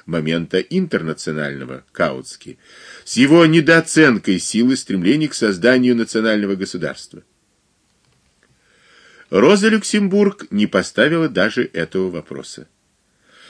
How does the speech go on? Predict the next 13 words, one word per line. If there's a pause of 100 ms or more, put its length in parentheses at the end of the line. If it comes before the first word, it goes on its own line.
(240)
Она
не
заметила
этой
связи. (540)
Она
не
вдумалась
в
целое
теоретических
взглядов
Бауэра.